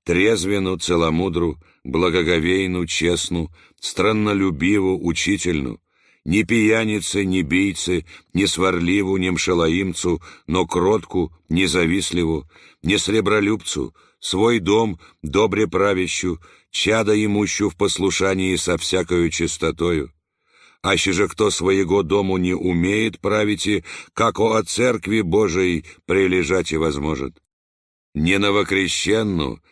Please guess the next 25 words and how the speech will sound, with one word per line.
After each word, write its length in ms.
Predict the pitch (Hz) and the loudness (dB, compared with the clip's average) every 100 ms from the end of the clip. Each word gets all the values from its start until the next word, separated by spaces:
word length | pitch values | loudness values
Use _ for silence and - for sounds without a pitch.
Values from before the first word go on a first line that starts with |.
| _ - | _ -2
да 160 | 92 | 0
не 140 | 95 98 | 2 2
разгордевся 880 | 98 76 92 92 78 110 95 - 98 | 0 0 0 0 0 0 0 -2 -2
в 80 | - | -2
суд 300 | - 90 - | -2 -2 -2
впадет 540 | - 85 73 82 71 | -4 -2 0 0 0
дьяволь. 600 | 64 76 76 78 64 58 _ _ _ _ _ _ _ _ _ | -2 0 0 0 -4 -8 _ _ _ _ _ _ _ _ _
Подобает 500 | - 95 101 117 120 | 0 0 2 2 0
же 140 | 92 117 | 0 0
ему 240 | 113 117 | 2 2
и 80 | 120 | 0
свидетельство 920 | - 104 104 101 110 113 92 - 107 | 0 0 2 0 0 -2 -4 0 0
добро 400 | 98 98 98 104 101 | 2 0 2 2 2
иметь 300 | 98 101 90 | 0 -2 0
от 200 | 101 87 | 0 0
внешних, 680 | 87 90 107 - 73 60 - _ - - _ | -2 0 -2 -2 -6 -8 -12 _ -20 -20 _
да 180 | 73 101 | 0 2
не 100 | 107 | 2
в 100 | - | 0
поношение 760 | 104 101 98 104 110 107 104 | -2 0 0 0 0 2 0
впадет, 640 | 95 - 95 80 95 85 - _ _ _ | -2 0 0 2 0 -2 -18 _ _ _
и 160 | 90 92 | -2 0
в 80 | 85 | 0
сеть 500 | - 95 92 - - - | 0 2 0 -2 -14 -6
неприязнену. 1080 | 78 90 85 85 85 85 78 67 65 60 | -2 0 0 0 2 0 -2 -4 -8 -10